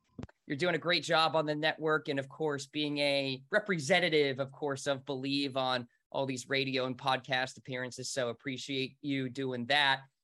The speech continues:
Let's start with those Commanders here, Anthony, coming off a loss to Cooper Rush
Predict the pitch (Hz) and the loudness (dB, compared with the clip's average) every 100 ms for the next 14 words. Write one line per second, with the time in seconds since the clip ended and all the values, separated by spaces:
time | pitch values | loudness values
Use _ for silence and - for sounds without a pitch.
0 | _ - 170 240 - - 247 277 262 - | _ 2 4 4 2 2 6 6 4 0
1 | 156 214 - 196 208 175 - 175 160 143 | -2 0 2 6 6 6 0 2 6 4
2 | 127 127 123 - 139 135 143 139 143 151 | 4 -2 -6 -2 -2 0 2 2 0 -2
3 | 170 175 180 185 180 247 254 196 196 226 | -2 0 2 2 4 4 6 6 4 0
4 | - 247 196 - 220 208 220 190 190 185 | -4 -2 -2 -2 -2 2 2 4 6 6
5 | 185 | 4